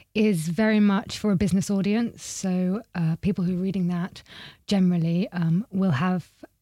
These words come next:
uh, their own business, or maybe they, they work within a business or are senior level within a business.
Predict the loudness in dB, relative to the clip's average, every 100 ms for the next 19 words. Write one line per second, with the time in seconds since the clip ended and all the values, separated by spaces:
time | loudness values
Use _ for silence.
0 | -6 -2 0 0 -2 -2 0 4 6 4
1 | 0 -2 -4 -4 0 2 4 2 2 2
2 | 2 0 0 0 2 2 0 -2 0 2
3 | 0 0 -2 0 0 -2 -8 -6 -2 0
4 | 0 0 0 0 0 4 6 6 4 2
5 | _ _ _ -6 -2 0 0 2 0 0
6 | 0 0 -2 -2 -4